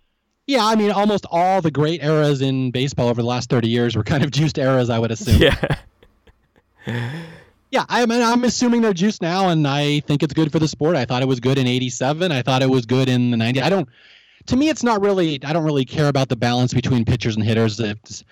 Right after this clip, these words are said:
Speaker 1: I think it's always more exciting to have good hitters, and it goes right back to the steroid era. Like, everyone says how terrible it was. "Oh, it's a shame that everyone cheated." I'm like, that was, like, the most popular era in baseball history, and that's kinda what saved baseball after the strike. So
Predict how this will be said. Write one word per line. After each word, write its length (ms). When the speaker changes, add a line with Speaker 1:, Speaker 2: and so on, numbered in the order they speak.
Speaker 1:
I 100
think 180
it's 100
always 260
more 160
exciting 380
to 60
have 140
good 120
hitters, 380
and 120
it 120
goes 400
right 200
back 220
to 100
the 80
steroid 600
era. 240
Like, 200
everyone 440
says 240
how 200
terrible 400
it 20
was. 160
"Oh, 240
it's 180
a 60
shame 340
that 100
everyone 300
cheated." 300
I'm 80
like, 220
that 80
was, 120
like, 120
the 80
most 200
popular 460
era 280
in 100
baseball 360
history, 400
and 80
that's 140
kinda 200
what 160
saved 380
baseball 400
after 200
the 120
strike. 400
So 240